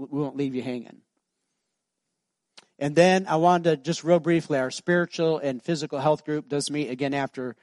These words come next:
church today. And listen, <laughs> you guys are doing good.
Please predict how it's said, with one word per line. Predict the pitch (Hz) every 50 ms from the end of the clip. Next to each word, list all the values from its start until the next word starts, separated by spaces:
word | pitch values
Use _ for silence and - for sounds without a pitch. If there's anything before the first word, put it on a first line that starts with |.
| _ _ _ _ _ _ _
church | - - 156 147 147 - - -
today. | - 156 139 139 143 135
And | 131 139
listen, | 143 156 151 - 139 113 107 _ _ _ _ _ _ _ _ _ _ _ _ _ _ _ _ _ _ _ _ _ _ _ _ _ _ _ _ _ _ _ _ _ _ _ _ _ _ _ _ _ _ _ _ _
<laughs> | - - - - - - 117 -
you | 151 143 117 143 139
guys | 120 135 135 143 147 151
are | 139
doing | 123 135 139 131 139 135
good. | 123 139 139 143 147 143 123